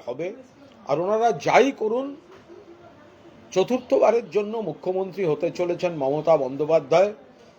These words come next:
তৃণমূল কংগ্রেস আড়াইশোর বেশি সিট নিয়ে আসবে। এই সার সত্যটি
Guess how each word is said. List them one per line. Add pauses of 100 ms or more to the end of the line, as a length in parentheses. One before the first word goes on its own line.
(120)
তৃণমূল
কংগ্রেস (380)
আড়াইশোর
বেশি
সিট (100)
নিয়ে
আসবে। (440)
এই (460)
সার
সত্যটি